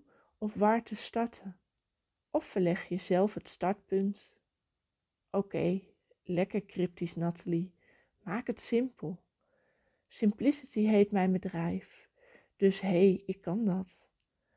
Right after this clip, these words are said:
Al hou ik ook van storytelling, magie en mysterieus zijn. <laughs> Oké, komt-ie.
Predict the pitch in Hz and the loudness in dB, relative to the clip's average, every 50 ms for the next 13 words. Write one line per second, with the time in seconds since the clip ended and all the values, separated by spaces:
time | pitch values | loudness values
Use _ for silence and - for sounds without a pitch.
0 | _ _ _ _ _ _ _ _ - 247 240 240 262 285 302 311 302 302 - - | _ _ _ _ _ _ _ _ -2 0 0 0 0 2 2 2 2 0 2 2
1 | 285 311 320 - - - - 254 - - - - 302 330 320 233 190 - - 175 | 2 2 2 0 -6 -8 -8 -8 -8 -6 -4 0 2 4 4 4 4 2 0 -4
2 | 156 156 165 160 156 185 180 - _ _ _ _ 190 185 185 185 - - - 190 | -2 -2 -2 -2 -2 -4 -6 -10 _ _ _ _ -4 -4 -4 -4 -4 -4 -2 -2
3 | 190 233 - _ _ _ _ _ _ _ 226 226 233 240 233 - - - 233 220 | -2 -4 -6 _ _ _ _ _ _ _ -4 -2 0 -2 -2 -4 -6 -4 -2 0
4 | 233 247 269 302 - - - - 170 156 147 156 185 202 - _ _ _ - - | 2 2 2 2 0 -2 -6 -4 -4 -2 -2 -2 -4 -4 -6 _ _ _ -20 -18
5 | - - - _ _ _ _ - 294 311 302 311 - - - - - _ _ _ | -18 -18 -20 _ _ _ _ -14 -12 -12 -12 -14 -16 -18 -20 -20 -20 _ _ _
6 | _ _ _ _ _ - 202 202 202 - - - 170 165 180 - _ _ _ _ | _ _ _ _ _ 2 2 2 4 2 2 2 2 0 -2 -4 _ _ _ _
7 | _ _ - 214 196 190 190 - - - 170 170 202 - | _ _ 4 4 4 4 4 0 -4 -6 -6 -6 -6 -10